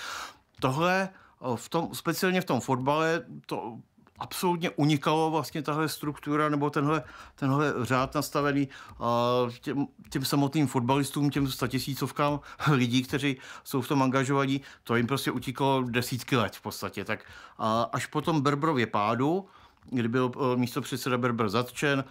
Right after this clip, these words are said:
vlastně, eh, se objevil ve vazbě, tak, eh, krátce na to vlastně byly vyvolány regionální volby a tam se,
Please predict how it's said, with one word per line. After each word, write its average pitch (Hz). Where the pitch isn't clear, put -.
vlastně, 107
eh, 110
se 135
objevil 113
ve 113
vazbě, 143
tak, 123
eh, 135
krátce 143
na 156
to 160
vlastně 151
byly 147
vyvolány 143
regionální 147
volby 117
a 113
tam 135
se, 160